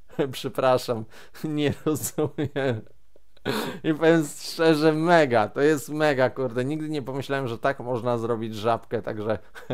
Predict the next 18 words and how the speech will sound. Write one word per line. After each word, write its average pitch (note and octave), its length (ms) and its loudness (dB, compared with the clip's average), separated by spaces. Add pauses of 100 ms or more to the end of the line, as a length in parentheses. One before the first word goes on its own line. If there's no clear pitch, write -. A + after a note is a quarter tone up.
(300)
<laughs> - 680 -12
myślę, C#3 320 0
że A#2 120 -2
kandydat B2+ 440 0
rzeczywiście B2 540 -4
idealny. A2 420 0
Siemano F#3 380 0
Cyborg, A#2 360 -2
pozdrawiam, C3 640 0 (140)
siemanejro. C3 680 -2 (600)
Em, C3 560 6
no G#3 120 2
i A#3+ 140 0
ostatnia F#3+ 520 2
rzecz, F3 280 0
e, D3 480 4
na C#3+ 220 0
dzisiaj. C3 480 2